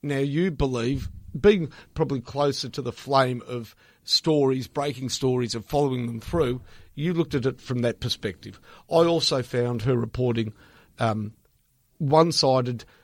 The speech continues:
disingenuous and continually harping on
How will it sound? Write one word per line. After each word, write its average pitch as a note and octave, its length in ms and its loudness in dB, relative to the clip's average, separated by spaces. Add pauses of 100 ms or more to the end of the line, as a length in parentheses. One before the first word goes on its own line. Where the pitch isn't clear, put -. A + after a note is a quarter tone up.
(480)
disingenuous B2+ 1040 0 (320)
and A#2+ 320 0 (580)
continually E3 760 0
harping C3+ 460 2
on A#2+ 300 -6